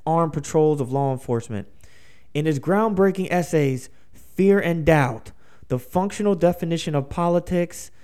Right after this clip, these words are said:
In Defense of Self-Defense, and The Correct Handling of a Revolution, Newey articu-, Newton, Huey Newton, <laughs> I combined the two words, Huey Newton articulates a new type of politics.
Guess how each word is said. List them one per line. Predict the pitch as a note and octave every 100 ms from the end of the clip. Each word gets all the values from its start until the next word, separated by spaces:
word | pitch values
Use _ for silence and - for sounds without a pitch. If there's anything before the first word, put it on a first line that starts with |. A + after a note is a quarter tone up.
| - - -
In | E3
Defense | F3 - F#3+ F#3 F3+
of | - C3+
Self-Defense, | - F3 F#3 - F3+ F#3+ F3+ F3+ - - - - -
and | - G#3 F3+ D3+
The |
Correct | - D3+ D#3 F3
Handling | - F3 F3 E3+ E3+ -
of | C3
a |
Revolution, | C3+ D#3+ D#3 C#3 D#3+ F3 - B2 B2+ - - - -
Newey | B2+ F3 A3+ A#3 A3+
articu-, | D3+ D3 - A3 - D3+ - - - -
Newton, | C#3 B3 A3+ D3+ D#3 - - - - - - - - - -
Huey | - A3 D4 C#3+
Newton, | G#2+ G#2+ A2+ D3+ - -
<laughs> | - -
I | -
combined | C#3+ B2+ C#3+ C3
the | B2
two | C#3 C3
words, | C#3+ B2+ A#2+ - - - -
Huey | G#3 C4 B3+
Newton | G#3 G3+ D3 -
articulates | C#3 C#3 A3 G#3+ G3 F3+ F3 - - - -
a | C#3
new | C#3 F#3+
type | G#3 F3+ F3
of | D#3
politics. | - E3 D3 B2 A2 - -